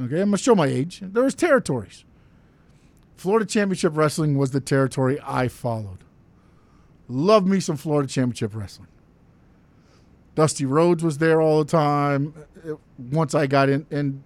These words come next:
watching it. And what they would do to boost ratings every once in a while was they brought down this little blonde guy who held the N W A heavyweight title, or at the time, Harley Race sometimes too. They would bring him in,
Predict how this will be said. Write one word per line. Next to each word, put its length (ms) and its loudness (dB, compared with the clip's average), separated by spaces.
watching 460 -2
it. 140 -6
And 120 0
what 120 4
they 80 4
would 180 2
do 160 2
to 80 4
boost 360 -2
ratings 400 2
every 200 0
once 240 -4
in 60 -6
a 40 -4
while 180 -4
was 160 -2
they 80 2
brought 280 0
down 160 0
this 160 -2
little 160 4
blonde 600 -2
guy 300 -6
who 100 0
held 220 4
the 100 -2
N 120 -2
W 340 2
A 120 4
heavyweight 380 2
title, 340 2
or 380 6
at 120 -2
the 60 -10
time, 260 2
Harley 260 2
Race 280 2
sometimes 540 -4
too. 200 -6
They 100 4
would 120 6
bring 240 2
him 220 4
in, 240 0